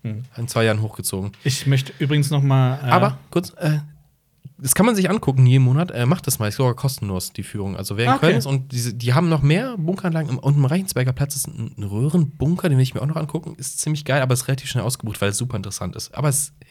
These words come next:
Speaker 2: es ist erschreckend. Und vor allem in dem, in dem, äh, Maschinenraum ist die ganze Zeit drrr, drrr, drrr, wird's nicht, und die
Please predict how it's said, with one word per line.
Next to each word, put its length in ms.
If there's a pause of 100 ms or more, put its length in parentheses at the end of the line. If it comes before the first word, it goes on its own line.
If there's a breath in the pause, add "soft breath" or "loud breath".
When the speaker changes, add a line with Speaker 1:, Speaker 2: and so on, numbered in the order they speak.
(800 loud breath)
Speaker 2:
es 160
ist 120
erschreckend. 540
Und 80
vor 140
allem 200
in 120
dem, 180 (320)
in 120
dem, 220
äh, 160
Maschinenraum 560
ist 100
die 60
ganze 240
Zeit 180 (200)
drrr, 100 (360)
drrr, 260 (100)
drrr, 280
wird's 160
nicht, 120
und 180
die 80